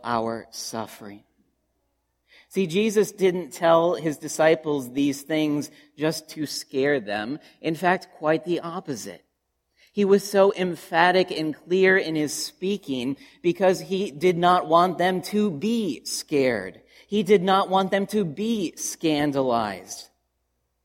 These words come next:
when all of these terrible things started to occur.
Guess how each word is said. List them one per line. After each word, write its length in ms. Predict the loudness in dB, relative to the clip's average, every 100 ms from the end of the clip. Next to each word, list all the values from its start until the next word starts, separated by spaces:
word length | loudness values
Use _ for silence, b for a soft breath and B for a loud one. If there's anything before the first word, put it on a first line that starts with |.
| _ _ _ _ _
when 300 | -4 -2 -2
all 380 | 0 2 4 2
of 120 | -2
these 340 | -2 -2 -6
terrible 720 | -14 -8 -4 -2 -2 -6 -8
things 640 | -10 -12 -12 -12 -14 -18 -20 _ _ _
started 680 | -20 -14 -10 -10 -8 -10 -12 _ _ _ _ _ _ _ _
to 200 | -12 -10
occur. 480 | -10 _ -18 -18